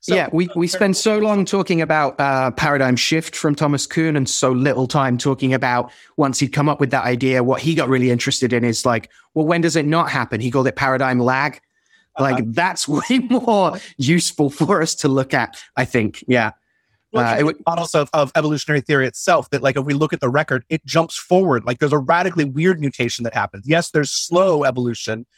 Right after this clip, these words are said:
Speaker 2: Yeah.
Speaker 1: There's something where, like, leaps and bounds happen, and it's like, "Whoa, what just happened?"
Speaker 2: Yeah.
Speaker 1: Um, so I, I think there's, there's something to that too. Like, it definitely, to equate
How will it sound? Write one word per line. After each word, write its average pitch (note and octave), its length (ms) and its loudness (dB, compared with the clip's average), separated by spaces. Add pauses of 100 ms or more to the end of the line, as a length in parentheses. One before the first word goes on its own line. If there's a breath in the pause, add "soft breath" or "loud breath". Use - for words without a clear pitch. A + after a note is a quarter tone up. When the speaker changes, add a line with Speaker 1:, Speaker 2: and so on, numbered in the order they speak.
(140)
Speaker 2:
Yeah. B2 140 2
Speaker 1:
There's A#2 160 0 (180)
something D#3+ 260 0
where, D3+ 80 0
like, C#3+ 160 0
leaps C#3 400 -10
and D3+ 140 -2
bounds C#3+ 340 0
happen, E3 320 0
and B2+ 100 0
it's C3 140 -4
like, C3 220 -2
"Whoa, F#4+ 260 0
what G3+ 160 2
just - 180 -8
happened?" - 280 -6 (320)
Speaker 2:
Yeah. A#2 240 2 (200)
Speaker 1:
Um, B2 140 -14 (320)
so D3+ 380 0
I, D3+ 200 2
I D3+ 120 2
think D#3 240 -4
there's, C3+ 260 -2
there's C#3+ 220 0
something A#2+ 320 -4
to A2+ 140 -6
that G#2 180 -4
too. G#2+ 180 -6
Like, G#2+ 220 -6
it C3 160 -4
definitely, C3+ 600 -2 (440)
to E3+ 160 4
equate D#3 420 0